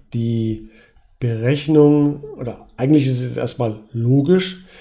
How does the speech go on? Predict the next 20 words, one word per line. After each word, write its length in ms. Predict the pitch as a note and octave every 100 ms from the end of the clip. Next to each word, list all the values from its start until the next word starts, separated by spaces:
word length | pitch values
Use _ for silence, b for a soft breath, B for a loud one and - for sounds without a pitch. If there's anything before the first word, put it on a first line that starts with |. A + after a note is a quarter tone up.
| B B -
dass 300 | B2 A#2+ -
der 260 | B2+ B2 G4+
faire 560 | - - C3 A#2 A2 G#2+
Wert 460 | A2+ D#3 G3+ - _ _ _ _ _ _ _ _ _
basierend 640 | - A#2 - C3 B2 B2 - -
auf 160 | C3 A#2
dem 160 | B2
bereinigten 640 | A#2 A#2 A2 A#2 B2+ C3 A2
Gewinn 560 | A2 G#2 D3+ F3+ - B B B
glatter 420 | - C3 C3 G3 F#3+
verläuft 720 | C#3 A2+ A2 B2 D#3 - -
als 260 | - C3+ C3
der 100 | B2
faire 440 | - A#2+ B2 A2+
Wert 440 | A#2 C3+ - -
basierend 760 | - A#2+ - B2+ B2+ B2+ B2+ -
auf 200 | B2+ A2+
dem 260 | - B2 B2
bilanzierten 600 | C3 B2+ C3 - D3 A#2+
Gewinn. 400 | G#2 - B2